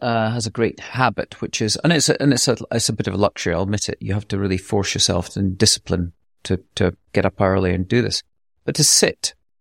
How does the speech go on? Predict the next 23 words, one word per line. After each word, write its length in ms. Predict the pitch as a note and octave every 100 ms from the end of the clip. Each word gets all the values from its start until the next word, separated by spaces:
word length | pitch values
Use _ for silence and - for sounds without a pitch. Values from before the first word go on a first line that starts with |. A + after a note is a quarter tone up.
| _ _ _ _ _ _ _ _
for 100 | A#2+
forty-five 640 | - C3+ B2+ - A2+ G#2
minutes 300 | A#2+ A2+ -
in 60 | G#2
the 60 |
morning. 480 | G#2 A2 A2 F2+ F2+ _
Now, 200 | - F3 C3+ -
you 100 | G#2+
could 140 | B2
argue 220 | G2+ G2+ -
it's 140 | -
meditative, 600 | G2+ G2+ F#2+ - F2 - - - _
but 120 | C#3
just 160 | -
sit 140 | - F#3
there 140 | A2+
with 120 | G2+ F#2+
a 40 |
pad 220 | - G#2+
of 100 | F#2+
paper, 340 | A2+ G#2+ - F#2
or 200 | - F#2+
I, 200 | F#2+